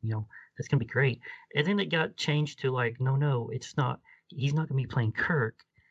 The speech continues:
He's gonna be playing the Mirror Universe Kirk." And I was like, "Oh my God, that's great." Like, that's, you know, it's a classic episode. I love that episode. It'll be great seeing, it'll be great seeing Shatner no matter what,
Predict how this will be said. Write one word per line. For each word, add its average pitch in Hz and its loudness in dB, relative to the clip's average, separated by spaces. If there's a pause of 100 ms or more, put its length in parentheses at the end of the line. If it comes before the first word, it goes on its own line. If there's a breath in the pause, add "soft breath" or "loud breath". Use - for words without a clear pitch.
(100)
He's 165 0
gonna 139 0
be 127 0
playing 135 0
the 127 2
Mirror 156 2
Universe 151 -2
Kirk." 123 0
And 151 -2
I - 0
was 160 -2
like, 170 -6
"Oh 202 0
my 196 2
God, 180 0
that's 156 -4
great." 175 0
Like, 131 -4
that's, 147 -6
you 131 -2
know, 123 -4 (280 loud breath)
it's - -20
a 147 -2
classic 160 0
episode. 147 -2
I 135 -2
love 143 -4
that 135 -4
episode. 143 0
It'll 139 2
be 131 -2
great 135 -2
seeing, 127 2 (320 loud breath)
it'll 147 2
be 151 2
great 139 -2
seeing 135 2
Shatner 139 0
no 123 2
matter 117 -2
what, 135 0